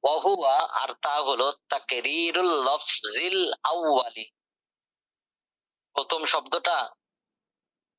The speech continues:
বা এটা বারবার উল্লেখ করা আর কি, ডাবল উল্লেখ করা।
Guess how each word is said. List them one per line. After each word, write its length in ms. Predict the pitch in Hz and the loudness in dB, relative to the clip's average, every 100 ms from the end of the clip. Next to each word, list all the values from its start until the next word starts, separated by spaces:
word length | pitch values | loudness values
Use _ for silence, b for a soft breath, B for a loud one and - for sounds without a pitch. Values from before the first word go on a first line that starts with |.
| _ | _
বা 160 | 123 123 120 113 80 87 _ _ _ _ _ | 0 2 2 0 -2 -6 _ _ _ _ _
এটা 300 | - 147 165 | -4 0 0
বারবার 380 | 156 143 147 147 | 0 -2 0 0
উল্লেখ 260 | 139 120 - | 0 0 -2
করা 180 | 113 101 | -2 -2
আর 100 | 98 | -4
কি, 140 | - - - | -6 -6 -2
ডাবল 280 | 120 131 131 | 0 0 0
উল্লেখ 240 | 120 110 - | 0 -2 -2
করা। 160 | - | -4